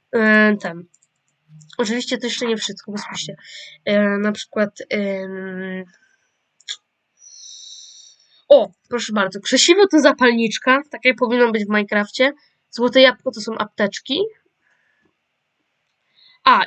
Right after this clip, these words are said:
i ciekawe, czy zau-, czekaj, wy-, wy-, spójrz, wezmę, g-,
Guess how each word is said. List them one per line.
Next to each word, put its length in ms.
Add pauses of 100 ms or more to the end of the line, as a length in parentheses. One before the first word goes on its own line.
(160)
i 160
ciekawe, 360
czy 120
zau-, 320
czekaj, 320
wy-, 260
wy-, 640
spójrz, 480
wezmę, 600 (440)
g-, 320